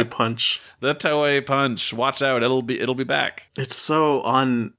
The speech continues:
Speaker 2: im-, like, un-, what's the word I'm looking for? Unimagin-, not imag-, unimaginative, but
Speaker 1: Yeah, I mean,
Speaker 2: unsatisfying.
Speaker 1: unsatisfying, unimaginative, anticlimactic.
Speaker 2: Yeah.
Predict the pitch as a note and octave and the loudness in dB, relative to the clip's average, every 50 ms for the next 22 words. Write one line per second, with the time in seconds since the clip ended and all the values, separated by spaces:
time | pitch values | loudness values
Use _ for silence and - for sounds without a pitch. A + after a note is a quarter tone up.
0 | _ C3 C3 B2 A#2 A#2+ A#2 A#2+ B2+ B2+ - C3+ C#3+ D3 C#3+ C#3+ C3+ C3 B2+ A#2+ | _ -4 -2 -2 -2 -4 -6 -8 -8 -6 -6 -4 -2 0 0 0 -2 -2 -2 -2
1 | A#2+ A2+ G#2+ - _ - C#3+ D#3+ - E3+ D#3+ D#3 C#3+ C3+ C3+ C#3 C3 A#2 A2 G#2+ | -4 -4 -6 -10 _ -4 -2 -2 0 0 0 2 2 2 2 2 0 0 -2 -4
2 | G2+ G2+ A#2+ B2+ A#2 G#2+ G#2+ A#2 B2+ A#2+ C#3+ D3+ C#3 A#2+ A#2 A#2 A#2+ A#2+ C3 B2+ | -2 -2 -2 -2 0 0 0 0 0 0 0 -2 0 0 0 0 0 0 -2 -2
3 | B2+ A2 G#2 A2 A2 A#2 G#2 G#2 G2 G2+ - G#2 G#2 - - - _ _ _ _ | 0 0 0 -2 -2 -2 -4 -4 -6 -6 -6 -6 -6 -6 -8 -10 _ _ _ _
4 | _ - B2+ D3 D3 D3 C#3+ D3 C#3+ C#3+ C#3+ - D3 F3+ G3+ B2+ B2+ C3 B2+ - | _ -6 -4 -2 0 0 2 2 2 2 2 2 2 2 2 2 2 2 0 0
5 | - A#2+ A2+ A2 G#2+ G#2+ G#2+ A2 A2+ - - D3 E3 D#3+ - E3 D#3 D#3 D3 - | 2 2 2 2 2 0 -2 -6 -8 -6 -4 -4 -2 0 0 2 2 2 0 0
6 | - D3+ D3+ D3 D3 C3+ C#3+ D3+ D3+ D3 C#3 C3+ C#3 D3 C3+ C3+ C3+ C3+ - - | 0 0 0 2 2 2 2 2 2 2 0 0 0 -2 0 0 0 0 0 0
7 | C#3 C3+ C3 C#3+ C3 - - C3 B2 B2 A#2 A2+ A2+ - - A#2 A2+ - - - | 0 0 0 0 -2 0 0 0 2 2 2 0 0 0 -2 -2 -2 -2 -4 -10
8 | - - - A#2+ A#2 A#2 A2 G#2+ G#2 G#2 G2+ G2+ G#2 A2+ | -18 -8 -4 0 2 2 4 2 2 0 -2 -4 -6 -8